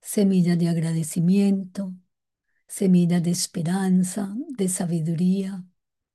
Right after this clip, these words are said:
semillas de claridad en el propósito espiritual, de paz interior, de amor, de paciencia, de respeto, de igualdad,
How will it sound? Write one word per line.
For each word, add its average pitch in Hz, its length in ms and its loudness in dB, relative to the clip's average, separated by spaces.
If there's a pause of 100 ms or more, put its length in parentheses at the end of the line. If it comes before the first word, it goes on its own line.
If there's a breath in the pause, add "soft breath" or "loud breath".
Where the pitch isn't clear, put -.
(720)
semillas 240 720 4
de 247 160 0
claridad 175 580 0
en 185 120 2
el 185 160 0
propósito 180 680 -6
espiritual, 185 1000 -4 (600)
de 185 120 2
paz 185 300 -2
interior, 185 840 2 (880)
de 185 180 0
amor, 180 640 0 (680)
de 185 120 -2
paciencia, 185 1200 -2 (720)
de 190 140 -2
respeto, 185 920 -2 (580)
de 196 100 -2
igualdad, 180 760 -2